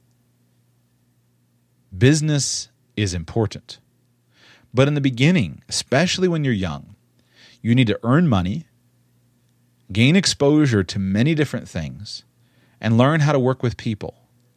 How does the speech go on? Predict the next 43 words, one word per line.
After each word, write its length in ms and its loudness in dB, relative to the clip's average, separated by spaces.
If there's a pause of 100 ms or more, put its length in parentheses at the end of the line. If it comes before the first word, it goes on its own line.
(540)
And 100 2
a 60 4
job 420 2
is 80 -2
a 60 -4
great 260 -2
place 240 -4
to 100 -8
learn 280 -4
that. 180 -12 (920)
You 100 0
talk 320 2
in 80 2
your 120 2
pros 340 4
and 100 -2
cons 380 2
about, 340 0 (320)
uh, 320 -6
being 260 2
put 160 2
into 240 2
a 60 4
social 420 0
environment. 600 -6 (480)
Well, 100 2
you 80 0
can 140 2
do 100 2
a 60 4
social 400 0
environment 640 0 (580)
where 120 0
you 80 4
sit 220 0
back 260 2
and 260 -4 (680)
waste 500 0
fifty 300 -2
percent 280 -2
of 60 2
your 100 4
time 380 0